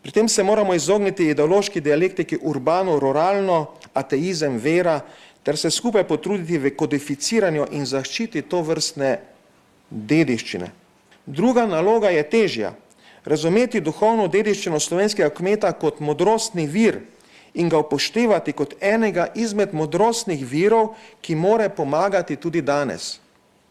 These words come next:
Kmečka govorica, rituali, sistem podeželskih simbolnih točk so namreč nastali skozi tisočletje in v več ter v neposrednem stiku z zemljo.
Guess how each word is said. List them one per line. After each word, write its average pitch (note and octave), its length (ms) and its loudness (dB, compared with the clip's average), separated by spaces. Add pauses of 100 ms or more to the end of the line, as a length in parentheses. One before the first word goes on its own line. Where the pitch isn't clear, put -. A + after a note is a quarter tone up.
(280)
Kmečka G#3+ 460 0
govorica, F3+ 540 0
rituali, E3+ 460 2
sistem G#3 420 0
podeželskih F3+ 640 0
simbolnih E3 500 0
točk - 400 -2
so - 160 -8
namreč F3+ 360 -2
nastali E3+ 500 0
skozi D3 320 -4
tisočletje G#3+ 920 0 (640)
in E3 140 0
v E3 80 0
več G#3+ 600 0 (600)
ter F#3 180 2
v D3 140 0
neposrednem G#3 680 2
stiku A3 400 0
z D#3 160 -2
zemljo. C3 540 -2